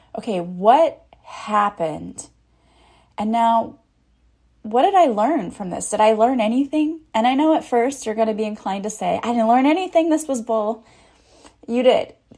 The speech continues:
You learned something. Sometimes our lessons are that we need to put ourselves first. Sometimes the lesson is that we need to let someone or something go.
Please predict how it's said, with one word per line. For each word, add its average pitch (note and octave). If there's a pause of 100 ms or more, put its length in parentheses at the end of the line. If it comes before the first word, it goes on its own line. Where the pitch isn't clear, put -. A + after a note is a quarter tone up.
(160)
You B3+
learned F4
something. G#3
Sometimes C4+
our C4+
lessons A3+
are G3+
that F#3+
we G3
need F#3+
to F#3+
put F#3+
ourselves G3+
first. F#3+ (540)
Sometimes A3
the G3+
lesson G3+
is A3
that F#3
we F#3+
need F#3+
to F3+
let F#3+
someone G#3+
or G#3
something A3+
go. G3+